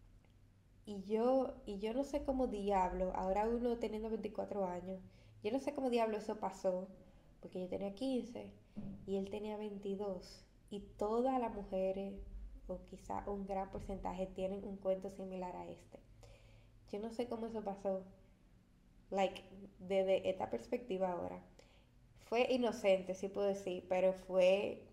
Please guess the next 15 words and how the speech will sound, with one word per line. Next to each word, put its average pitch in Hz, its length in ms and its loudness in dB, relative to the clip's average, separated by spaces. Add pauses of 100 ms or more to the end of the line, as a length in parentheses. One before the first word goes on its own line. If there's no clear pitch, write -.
como, 185 480 2 (960)
fue 196 420 6
como 208 200 0
fogón, 196 800 4
porque 185 760 2 (100)
esas 214 300 0
son 220 200 0
dos 220 100 4
edades 190 520 6
que, 180 400 0
ese, 233 560 0 (300)
esas 226 180 0
son 262 180 4
dos 262 100 8
edades 190 500 4